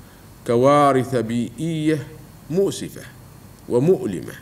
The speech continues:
نتيجة صراعاتها، وما لم يتم تسوية المشاكل الإقليمية بصورة سليمة،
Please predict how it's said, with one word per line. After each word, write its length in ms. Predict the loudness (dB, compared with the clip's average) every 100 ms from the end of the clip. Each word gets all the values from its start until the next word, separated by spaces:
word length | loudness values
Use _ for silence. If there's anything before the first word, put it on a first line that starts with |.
| -20 -20 -20 -20 -20 -20 -20 -20 -20 -20 -20 -10
نتيجة 640 | -6 -4 0 2 2 0 -4
صراعاتها، 920 | -4 -4 -2 -4 -4 -8 -10 -16 -18 -20 -20 -20 -20 -20 -20 -20 -20 -20 -20 -20 -20 -20 -20 -20 -20 -20 -20 -20 -8
وما 420 | -2 2 4 4
لم 240 | 2 -2 -8 -18 -20 -20 -20 -20 -20 -20 -20 -20 -20 -20 -20 -20 -20 -20 -20 -20 -20 -10
يتم 600 | -4 -2 0 2 2 0 -4 -12 -20 -20 -20 -20 -20 -20 -4
تسوية 540 | -4 -2 2 4 4 2
المشاكل 880 | 0 0 0 -2 0 0 0 -2 -4
الإقليمية 920 | -4 -6 -6 -4 -2 -2 -4 -6 -8 -18 -20 -20 -20 -14
بصورة 800 | -14 -8 -4 -4 -4 -4 -6 -6
سليمة، 580 | -8 -10 -6 -2 -2 -2